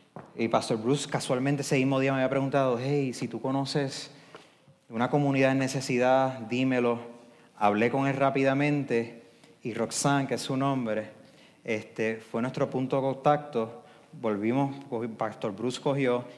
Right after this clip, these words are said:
llenó toda una van con cuatro mil dólares de compra. Nos aparecimos en ese barrio a las dos de la tarde.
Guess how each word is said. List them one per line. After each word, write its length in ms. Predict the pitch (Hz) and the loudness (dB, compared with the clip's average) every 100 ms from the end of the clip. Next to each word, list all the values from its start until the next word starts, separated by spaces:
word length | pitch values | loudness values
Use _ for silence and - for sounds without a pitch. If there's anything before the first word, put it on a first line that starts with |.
| - | -8
llenó 540 | 101 110 110 127 151 - | -2 -2 0 -2 -4 -2
toda 400 | 139 143 151 147 | 0 2 2 2
una 300 | 131 147 147 | 0 2 2
van 360 | 120 123 139 | 4 2 0
con 240 | 139 113 101 | -2 -6 -4
cuatro 320 | - 101 107 | -2 -2 -2
mil 200 | 104 131 | -2 0
dólares 340 | 143 151 151 | 4 4 2
de 120 | 139 147 | 0 2
compra. 480 | 151 147 - 113 | 2 2 0 -2
Nos 120 | 117 113 | -2 -2
aparecimos 520 | 110 104 - 117 123 | -2 -2 -2 -2 -2
en 60 | |
ese 160 | 135 147 | 0 0
barrio 260 | 131 135 139 | 0 0 0
a 20 | |
las 140 | 123 | -2
dos 120 | 127 | -2
de 80 | 123 | -2
la 120 | 131 | -2
tarde. 440 | 127 143 135 110 | 2 2 2 -2